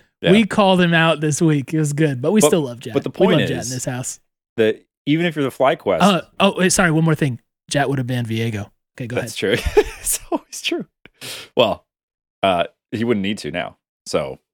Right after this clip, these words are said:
Speaker 1: there you go. Riot fixed that problem for all the coaches.
Speaker 2: <laughs>
Speaker 1: Um, even for FlyQuest, if you have content now, nobody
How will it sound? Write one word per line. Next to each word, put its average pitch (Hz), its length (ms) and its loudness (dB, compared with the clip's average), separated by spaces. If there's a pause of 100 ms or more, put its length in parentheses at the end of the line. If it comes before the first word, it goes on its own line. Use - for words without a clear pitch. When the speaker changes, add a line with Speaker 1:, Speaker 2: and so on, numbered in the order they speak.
(300)
Speaker 1:
there 78 100 -6
you 73 60 -10
go. 69 200 -8 (460)
Riot 87 260 -4
fixed - 240 -12
that 87 220 -4
problem 73 380 -6
for - 140 -8
all 73 60 -6
the 69 80 -12
coaches. - 420 -12 (300)
Speaker 2:
<laughs> - 320 -20
Speaker 1:
Um, 113 440 0 (1160)
even 151 280 0
for 131 140 -4
FlyQuest, - 600 -2 (360)
if - 140 -4
you 117 100 -2
have 120 360 2
content 120 500 -6
now, 76 340 -10 (220)
nobody 131 560 -2